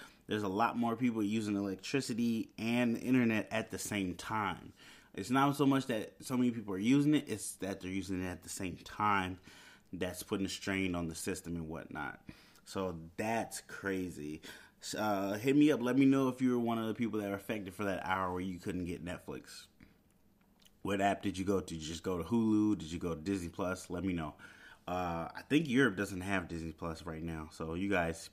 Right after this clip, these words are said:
probably went to Hulu. <laughs> Uh, in other news, Disney Plus put out a survey asking people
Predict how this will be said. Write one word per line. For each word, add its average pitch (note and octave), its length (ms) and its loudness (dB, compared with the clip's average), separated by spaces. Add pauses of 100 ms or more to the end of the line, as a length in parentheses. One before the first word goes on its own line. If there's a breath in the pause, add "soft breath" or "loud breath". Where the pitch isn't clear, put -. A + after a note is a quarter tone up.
probably E2+ 300 0
went E2 140 -4
to - 60 -20
Hulu. D#2 460 -4
<laughs> - 40 -20 (460 loud breath)
Uh, C#3+ 480 10
in C3 240 6
other C#3 300 8
news, A2 580 6 (640 loud breath)
Disney B2+ 300 6
Plus A#2+ 300 2
put - 180 2
out G#2+ 160 4
a G2 60 -2
survey B2+ 600 2
asking B2 440 -2
people G#2 460 -2